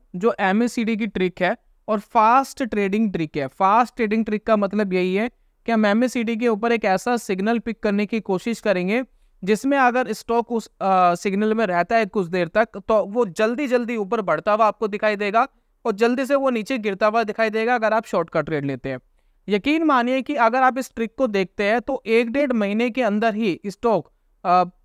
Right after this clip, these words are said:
तीस परसेंट, चालीस परसेंट, पचास परसेंट, कुछ स्टॉक तो डबल भी हो जाते हैं। तो अगर आपको देखना है कि ये काम कैसे होता है तो आज की वीडियो में दोस्तों डिस्कस करेंगे। और वीडियो शुरू करने से पहले एक छोटी सी चीज़,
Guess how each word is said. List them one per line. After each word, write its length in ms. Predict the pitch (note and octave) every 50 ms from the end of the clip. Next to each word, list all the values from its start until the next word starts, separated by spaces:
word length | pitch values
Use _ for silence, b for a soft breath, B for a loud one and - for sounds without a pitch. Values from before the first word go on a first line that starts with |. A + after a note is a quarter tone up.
| _ _ _
तीस 240 | C4 B3+ C4 A3+ -
परसेंट, 540 | - A#3+ A3+ G#3 - - A#3 A3 A3+ A3 -
चालीस 380 | - A#3 G3+ G#3 A3+ B3 -
परसेंट, 400 | - A#3 G#3+ F#3+ - A3 G#3+ A3+
पचास 480 | G#3+ - A3+ F#3 - G#3+ G#3+ A#3 A3+ -
परसेंट, 420 | - G#3+ G3 - - A#3 A#3+ A3 -
कुछ 200 | - C4+ A3 -
स्टॉक 300 | B3 - - B3+ A#3 -
तो 80 | - C4
डबल 380 | G#3+ F#3+ G#3+ G#3 A3 B3 B3 A#3+
भी 100 | B3 B3
हो 140 | G#3+ F3+
जाते 260 | E3 - - - - C3+
हैं। 120 | B2+ B2 _ _ _ _ _ _ _ _ _ _ _ _ _ _ _ _ _ _ _ -
तो 80 | B3+ B3+
अगर 380 | - - A3 A3+ A3+ D4 D4+
आपको 280 | D4 C4+ B3+ - D4 C4+
देखना 360 | G#3+ A3+ A3 A3 B3 B3 C4+
है 100 | C4 B3+
कि 120 | - C4
ये 140 | C4 B3+ B3+
काम 280 | B3 - B3 B3 B3 A#3+
कैसे 360 | - - F3+ F3 - B3 B3
होता 260 | A#3 A3+ G3+ F#3+ G#3
है 120 | A#3 C#4+ - _ _ _ _ _ -
तो 60 | A#3+
आज 220 | G3 G#3 A3+ G#3+ -
की 120 | C#4+ C#4+
वीडियो 220 | C4 C4+ C4 C4
में 100 | C4 B3+
दोस्तों 220 | B3+ B3 - C4 G#3+
डिस्कस 320 | F#3+ - - B3 A#3 -
करेंगे। 340 | - B3 A3+ A3+ A#3+ C4+ D4+
और 100 | D4 C4
वीडियो 260 | A3 A3+ A3+ B3+ C4
शुरू 180 | - C4 B3+ B3+
करने 260 | B3+ A#3+ A3+ A#3 A#3
से 140 | - B3 A#3+
पहले 220 | A3 A3+ A3 A#3
एक 100 | A#3 -
छोटी 260 | - G#3+ G3+ G3 A3
सी 140 | G#3 - G#3
चीज़, 320 | G3 - G#3+ C4+ E4 -